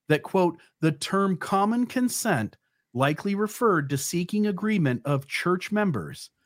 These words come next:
for a particular course of action," unquote, Elder Patrick Kieran is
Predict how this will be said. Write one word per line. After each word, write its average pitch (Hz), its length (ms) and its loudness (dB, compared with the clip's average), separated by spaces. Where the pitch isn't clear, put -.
for 131 160 2
a 117 40 2
particular 170 720 -2
course 185 340 -2
of 190 120 0
action," 156 480 -2
unquote, 101 560 -6
Elder 147 280 4
Patrick 196 500 -2
Kieran 117 600 0
is 123 300 0